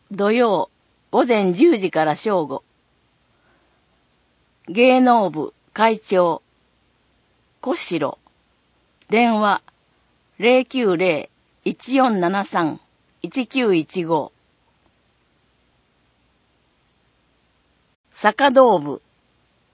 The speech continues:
日本の伝統文化である茶道、華道を一緒に楽しみませんか？流派は問いません。一人でも多くの仲間をお待ちしています。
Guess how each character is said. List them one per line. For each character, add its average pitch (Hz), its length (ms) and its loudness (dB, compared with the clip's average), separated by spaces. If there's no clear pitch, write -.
日 208 180 0
本 269 240 4
の 262 120 4
伝 262 280 2
統 254 220 2
文 247 240 -2
化 180 140 2
で 160 120 0
あ 151 120 0
る 135 160 -10
茶 254 260 4
道、 190 420 0
華 269 200 -2
道 202 260 2
を 147 200 -4
一 - 100 -6
緒 - 240 0
に 254 140 0
楽 233 260 2
し 254 140 -4
み 233 80 -2
ま 220 140 -2
せ 208 160 -4
ん 240 100 -2
か？ 170 200 -10
流 302 200 4
派 285 180 2
は 170 140 4
問 185 220 -2
い 196 40 -4
ま 185 140 -2
せ 165 180 -4
ん。 135 140 -6
一 - 260 2
人 277 140 0
で 208 100 2
も 190 240 0
多 233 60 -2
く 202 120 -4
の 170 120 2
仲 165 280 2
間 180 120 2
を 147 220 -4
お 175 100 -2
待 226 260 -2
ち - 20 -12
し - 60 -14
て 202 140 0
い 202 100 0
ま 160 160 -2
す。 - 260 -20